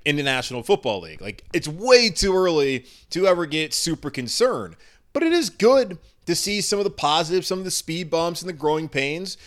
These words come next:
'cause you know the guy's working through it. You can feel like he's on his way to actually having success here in Carolina.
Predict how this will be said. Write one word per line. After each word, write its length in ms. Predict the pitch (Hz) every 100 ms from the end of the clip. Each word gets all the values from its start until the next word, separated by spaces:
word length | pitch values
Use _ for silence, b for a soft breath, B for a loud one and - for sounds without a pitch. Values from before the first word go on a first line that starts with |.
| B -
'cause 160 | 226
you 80 | 247
know 160 | 240 240
the 80 |
guy's 320 | 220 220 214 196
working 280 | 208 196
through 200 | 185 202
it. 100 | 113
You 100 | 127
can 160 | 147 202
feel 180 | - 214
like 120 | 202
he's 180 | 190 170 -
on 240 | 170 180
his 160 | 165 127
way 540 | 123 175 165 156 143 b b
to 80 | 151
actually 300 | 160 160 143
having 300 | 135 151 160
success 600 | 143 - 151 143 135 - b b
here 260 | - 160 156
in 80 | 139
Carolina. 640 | - 131 117 185 214 87